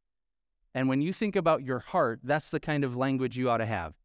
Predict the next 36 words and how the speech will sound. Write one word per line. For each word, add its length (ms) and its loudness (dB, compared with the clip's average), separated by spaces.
"I 140 2
do 240 -2
not 240 0
want 240 -2
to 100 -4
permit 480 -2
things 300 0
to 80 -8
come 260 -2
into 480 -4
this 240 -2
treasury 680 0
of 220 -2
my 180 2
soul 540 -2
that 160 -2
do 120 0
not 220 0
belong 360 -2
there. 180 -10
This 180 -2
is 100 -2
a 80 2
very, 300 2
very 340 0
important 540 -2
and 200 0
valuable 440 2
thing 260 -2
to 100 -6
me, 140 -2
so 240 -8
I'm 140 0
not 180 -4
gonna 180 0
allow 380 0